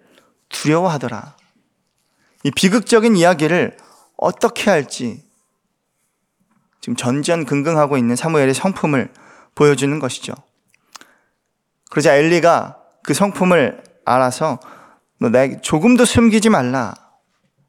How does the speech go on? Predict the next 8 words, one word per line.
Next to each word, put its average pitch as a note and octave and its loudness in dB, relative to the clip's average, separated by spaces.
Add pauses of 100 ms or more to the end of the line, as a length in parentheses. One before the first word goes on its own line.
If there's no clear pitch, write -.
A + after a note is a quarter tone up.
(280)
숨기면 G3 0
너 C3+ 2
저주를 E3 -2
받을 C#3 -10
것이다." - -14 (640)
그렇게 B2+ -4 (180)
말을 B2+ 2
하자 C3 -2